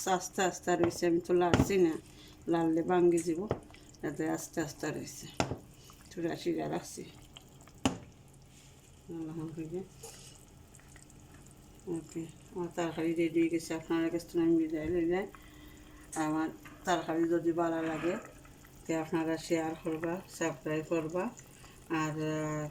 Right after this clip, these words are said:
বটমের মধ্যে একটা টিপা দিবা। প্লিজ, আপনারা সবাই আমি অনুরোধ করি যে আমারে সাপোর্ট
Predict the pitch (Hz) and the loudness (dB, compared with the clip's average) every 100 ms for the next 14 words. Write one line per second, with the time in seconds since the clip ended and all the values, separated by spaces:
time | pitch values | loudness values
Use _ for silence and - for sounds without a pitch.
0 | - - - - - - 165 160 170 160 | -10 -20 -18 -16 -16 -4 -2 2 4 4
1 | 160 156 156 147 - 147 - 151 147 151 | 2 0 -2 -4 -6 -6 -6 -6 -6 -4
2 | 156 156 147 - - - - 170 170 165 | -6 -8 -12 -16 -20 -20 -10 4 4 6
3 | 160 147 156 156 156 - 151 151 156 160 | 2 -2 -2 -2 -2 -4 -4 -2 0 0
4 | 160 165 156 156 170 160 - 160 175 196 | 2 0 0 0 -2 -2 -4 0 0 -2
5 | - - - - - - 165 160 156 151 | -4 -20 -18 -18 -16 -2 0 2 0 -2
6 | 165 151 147 | -2 -4 -6